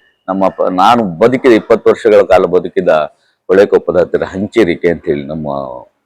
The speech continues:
ಊರು ಇದ್ದದ್ದು, ಮನೆ ಇದ್ದದ್ದು, ಅಲ್ಲಿ ದುರ್ಗಾ ಪರಮೇಶ್ವರಿ ಹತ್ತರಕಟ್ಟೆ ಅಮ್ಮನವರು ಅಂತ ಹೇಳಿ ಅವರು ಹೊಸದಾಗಿ ಒಂದು ದೇವಸ್ಥಾನ ಕಟ್ಟಿ ಅಷ್ಟಬಂದೆಲ್ಲ ಮಾಡಿದ್ದು. ಆ ಸಂದರ್ಭ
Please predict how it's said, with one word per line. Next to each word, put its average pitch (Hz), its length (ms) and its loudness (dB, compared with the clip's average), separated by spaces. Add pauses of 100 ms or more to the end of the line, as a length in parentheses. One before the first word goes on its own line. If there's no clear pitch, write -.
(300)
ಊರು 87 260 0
ಇದ್ದದ್ದು, 71 640 -8
ಮನೆ 87 180 -2
ಇದ್ದದ್ದು, 76 380 -8 (440)
ಅಲ್ಲಿ 131 340 -2 (760)
ದುರ್ಗಾ 104 360 4
ಪರಮೇಶ್ವರಿ 95 760 -2
ಹತ್ತರಕಟ್ಟೆ 90 720 0
ಅಮ್ಮನವರು 82 500 -2
ಅಂತ 82 180 -12
ಹೇಳಿ 80 180 -16 (460)
ಅವರು 101 500 2
ಹೊಸದಾಗಿ 101 720 2
ಒಂದು 87 380 0
ದೇವಸ್ಥಾನ 85 420 -2
ಕಟ್ಟಿ 80 380 -10 (380)
ಅಷ್ಟಬಂದೆಲ್ಲ 78 600 -4
ಮಾಡಿದ್ದು. 78 440 -6
ಆ 76 100 2
ಸಂದರ್ಭ 92 480 -4